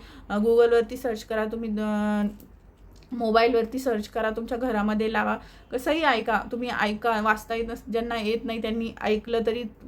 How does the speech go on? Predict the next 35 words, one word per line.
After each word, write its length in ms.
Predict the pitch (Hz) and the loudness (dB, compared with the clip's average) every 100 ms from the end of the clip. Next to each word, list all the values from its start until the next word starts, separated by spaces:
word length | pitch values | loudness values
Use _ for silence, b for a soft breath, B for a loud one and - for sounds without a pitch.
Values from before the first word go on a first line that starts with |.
| 262 | -4
पठण 280 | 220 247 | -2 -2
केलं 200 | 233 220 214 | -2 -2 -2
तरी 140 | 220 226 | -2 -4
पण 260 | 233 247 262 | -4 -4 -4
खूप 180 | 277 262 | -8 -4
चांगलं 300 | 262 208 208 | -2 0 0
आहे. 140 | 202 269 B B B B - | -2 -6 B B B B -6
आणि 160 | 202 | -2
ज्यांना 340 | 214 247 247 240 | 0 0 0 -2
येतं 240 | 220 214 | -2 -4
त्यांनी, 380 | 226 240 240 254 B B | -2 -2 -2 -4 B B
अ, 140 | - 220 | -2 0
वाचा, 440 | 220 220 220 277 | 4 4 4 0
तारक 340 | 233 233 226 240 | 0 0 -2 -4
मंत्र 260 | 233 247 | -4 0
वाचा. 380 | 233 220 214 220 - | 2 2 0 -4 -4
आयुष्यात 520 | - 208 247 262 294 208 | 0 0 -2 -4 -4 2
एवढे 280 | 254 233 | 6 6
पॉझिटिव्ह 520 | 262 262 254 269 262 240 | 6 4 0 -2 2 2
वेब्स 240 | 233 - | 2 0
येतील, 240 | 233 233 | -6 0
एवढी 280 | 240 240 269 | 4 4 4
पॉझिटिव्ह, 600 | 269 269 247 269 254 - | 2 2 2 -2 -4 0
एवढं 260 | 240 262 339 | 2 4 4
माइंड 300 | 285 277 285 | 2 2 2
पॉझिटिव्हिटी 720 | 277 269 320 269 262 269 262 | 2 2 0 -2 -2 0 0
येते 180 | 262 247 | 0 -2
ना 160 | 233 | -4
मा-, 140 | 233 214 | -2 0
तारक 400 | 233 220 226 233 | 2 0 0 -4
मंत्राने. 400 | 233 214 208 233 | -4 -2 -2 -2
खरंच 400 | - 254 269 359 | -4 0 2 0
सांगते 260 | 294 220 214 | -4 -2 -2
मी 100 | 220 | -2
तुम्हाला, 260 | 220 202 | -2 -2